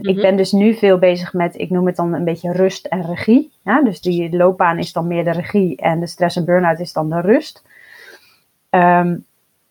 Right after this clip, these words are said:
Speaker 1: en dat ik dacht, ja, rust en regie is allemaal heel mooi, maar als ik dat wil blijven voorleven aan mensen,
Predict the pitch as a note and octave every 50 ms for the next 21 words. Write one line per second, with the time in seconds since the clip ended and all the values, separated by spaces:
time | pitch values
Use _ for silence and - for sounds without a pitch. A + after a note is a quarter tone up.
0 | _ _ - G3 F#3 G3 F#3 G#3+ F#3 G3+ F#3+ - - G3 F3+ F3+ F#3+ G#3+ A3+ A3
1 | - G3+ F#3+ F3 F#3 F3+ - A#3+ A#3 G#3+ G3+ G#3 G3 F#3+ F#3+ F#3+ G3 F#3+ G3+ G3
2 | F#3+ F#3 F#3+ G3+ A3 G3+ F#3 A3 A3+ A3 F#3 F3+ - F#3+ G3+ F3+ - F#3+ F3+ F3
3 | F#3+ F#3+ F#3 F#3 F#3 F3+ F#3+ F3+ F3+ F3 - - G#3+ G#3 A3 A3 G#3 F#3+ F#3 F3+
4 | F#3 F#3 - A3 E4 - _ _ _ _ _ _ - F3+ F3 F3 F3 F3 F3 -
5 | - A3+ D4 -